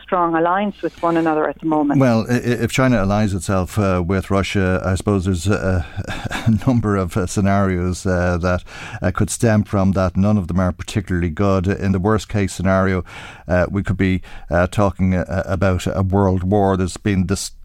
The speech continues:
Speaker 2: talk of the nuclear threat, whether that's attacks on power plants or nuclear missiles throughout. Uh, China supporting Russia, I don't know, might up the ante, and there is the prospect,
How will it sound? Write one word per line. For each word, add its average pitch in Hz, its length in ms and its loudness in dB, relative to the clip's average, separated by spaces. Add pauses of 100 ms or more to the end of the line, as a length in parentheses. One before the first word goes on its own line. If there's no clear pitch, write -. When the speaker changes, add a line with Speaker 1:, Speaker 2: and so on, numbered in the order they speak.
Speaker 2:
talk 104 320 2
of 90 540 0
the 95 80 -2
nuclear 95 440 0
threat, 92 300 -2
whether 95 220 0
that's 95 240 0
attacks 95 480 -2
on 92 100 2
power 98 300 0
plants 92 380 -2
or 90 120 0
nuclear 95 360 0
missiles 90 580 0 (160)
throughout. 98 380 0 (440)
Uh, 87 160 2
China 110 440 2
supporting 104 680 -2
Russia, 104 440 0 (360)
I 101 80 0
don't 95 140 0
know, 95 160 2
might 104 240 2
up 98 160 -4
the 104 140 -2
ante, 98 320 0
and 92 160 2 (140)
there 117 120 4
is 123 120 0
the - 60 -10
prospect, - 720 -2